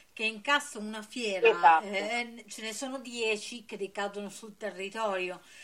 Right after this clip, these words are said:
Speaker 1: Però anche su questo il Comune di Roma, mm, lei sa benissimo, non è stato lungimirante, anzi ha sempre cercato di, eh, togliersi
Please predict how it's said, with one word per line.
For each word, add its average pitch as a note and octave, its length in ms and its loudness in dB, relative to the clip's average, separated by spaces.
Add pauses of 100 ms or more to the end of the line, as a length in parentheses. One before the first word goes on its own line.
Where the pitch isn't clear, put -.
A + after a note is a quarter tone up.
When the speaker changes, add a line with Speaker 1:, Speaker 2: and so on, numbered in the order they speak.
(220)
Speaker 1:
Però B3+ 260 2
anche B3 280 0
su - 260 -10
questo A#3+ 760 -6
il G3+ 180 -10
Comune A3 520 -10
di G#3 160 -10
Roma, G3 520 -4 (360)
mm, F#3 720 -12
lei G#3 240 0
sa G#3 180 -8
benissimo, F#3+ 840 -10
non F#3 320 -10
è G3+ 200 -4
stato G3 680 -8
lungimirante, F#3+ 1120 -4
anzi F#3 360 -10
ha F3+ 40 -12
sempre G#3 460 -10
cercato A3 500 -6
di, G3+ 340 -12 (340)
eh, F#3+ 440 0 (300)
togliersi G#3+ 920 -2